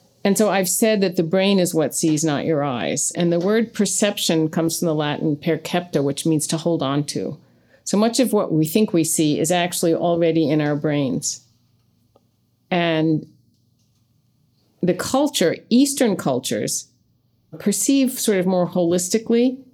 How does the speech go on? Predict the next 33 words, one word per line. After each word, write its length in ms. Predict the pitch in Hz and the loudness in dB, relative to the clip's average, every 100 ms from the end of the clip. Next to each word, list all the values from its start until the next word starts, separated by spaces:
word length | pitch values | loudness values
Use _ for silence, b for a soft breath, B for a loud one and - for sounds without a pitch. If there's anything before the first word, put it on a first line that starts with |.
| _ _ _ _ _ _ _ _ _ - | _ _ _ _ _ _ _ _ _ -6
seeing 420 | - 226 220 208 | 0 2 4 2
things 260 | 208 185 | 2 2
in 100 | 185 | 2
relation 520 | 185 175 165 175 - 180 | 2 2 2 2 0 0
to 200 | - 175 | 0 0
each 140 | 165 | 0
other 220 | 170 170 | 0 2
in 100 | 160 | 0
context, 880 | 156 - 170 180 226 220 - - - _ b b | -2 -4 -2 -2 -2 -4 -4 -8 -10 _ b b
whereas 320 | - 185 180 | -2 2 2
Westerners 720 | 170 170 220 262 - 190 160 160 | 0 0 0 0 0 2 0 0
perceive 500 | - 175 - 185 170 | -2 -2 0 0 0
them 180 | 170 | 0
in 100 | 160 | 0
isolation. 920 | 156 156 156 156 151 160 - - - - b b b | 0 0 0 -2 0 -2 -2 -6 -8 -12 b b b
So 200 | - 190 | -2 0
you 160 | 185 | 2
have 240 | 190 185 180 | 2 2 2
an 120 | 170 - | 0 2
Eastern 480 | 226 226 226 185 180 | 2 2 0 0 -2
culture 640 | - 185 180 180 139 147 B B | -2 -2 0 -2 -2 -4 B B
that 160 | 165 160 | -4 -2
sees 280 | 190 180 | 0 0
the 80 | 185 | 0
bigger 240 | 180 170 165 | 0 0 -2
picture 560 | 165 202 - 240 269 269 B B B - | -2 -4 0 0 0 -4 B B B -4
and 180 | 175 165 | 0 2
a 60 | |
Western 500 | 165 190 220 - 190 | 2 2 0 0 0
culture 420 | 180 165 160 175 156 | -2 -2 -2 -2 0
that 180 | 156 | 0
sees 340 | - - 175 165 | 0 -2 0 -2
specifics. 920 | - 127 - 175 180 - - - - | -4 -4 -2 -2 -2 -8 -6 -8 -8